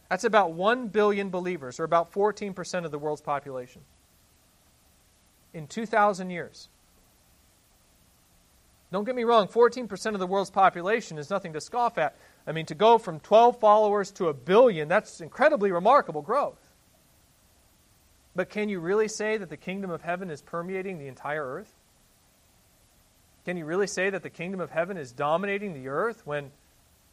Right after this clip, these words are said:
at least by my estimation, by extremely generous estimates, I think, only about three out of twenty people believe? What do you do with this?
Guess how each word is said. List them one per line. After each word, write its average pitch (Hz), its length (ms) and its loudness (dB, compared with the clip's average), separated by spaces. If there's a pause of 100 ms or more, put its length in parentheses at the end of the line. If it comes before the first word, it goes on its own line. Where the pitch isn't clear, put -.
(160)
at 120 100 -12
least 196 440 -8 (280)
by 127 120 -8
my 175 220 2
estimation, 147 500 -4
by 143 140 0
extremely 180 420 -6
generous 156 400 -4
estimates, 196 400 -6
I 135 120 -6
think, 147 240 -10
only 185 200 -6
about 165 300 0
three 165 360 -10
out 170 120 2
of 139 80 -12
twenty 165 260 -12
people 160 300 -14
believe? 135 380 -14 (2750)
What 185 80 -20
do 247 60 -16
you 269 60 -18
do 285 100 -10
with 277 160 -6
this? - 300 -14